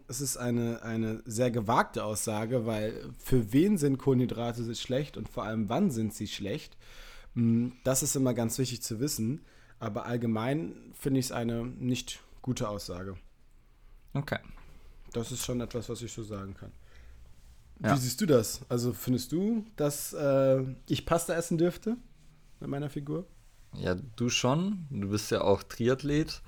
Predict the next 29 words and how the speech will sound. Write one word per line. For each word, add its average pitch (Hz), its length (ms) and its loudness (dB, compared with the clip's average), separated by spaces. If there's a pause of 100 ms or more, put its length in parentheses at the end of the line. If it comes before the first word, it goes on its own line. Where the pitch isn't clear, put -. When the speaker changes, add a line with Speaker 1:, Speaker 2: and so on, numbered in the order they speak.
(340)
Speaker 2:
Ich - 60 -12
glaub, 101 200 -2
da 95 280 8
muss 113 300 2
man 85 140 2
sogar 80 240 2
Pasta - 400 -4
essen. 78 340 -6 (680)
Speaker 1:
Ich - 220 -10
muss 120 180 -2
ja 127 60 4
gestehen, 113 360 0
ich 120 160 -6
war 117 120 0
heute 120 180 0
Morgen 110 260 0
auch 104 40 -4
schon 107 360 -2
zweieinhalb 104 360 -2
Kilometer 107 380 -6
schwimmen. 92 360 -8 (440)
Speaker 2:
Ja, - 140 -8
schau. 104 360 2 (1000)
Ja, 101 420 2
also, 151 280 8 (840)
ja, 104 320 8
ich 110 100 0
mein, 120 260 4 (180)
grundsätzlich, 143 720 4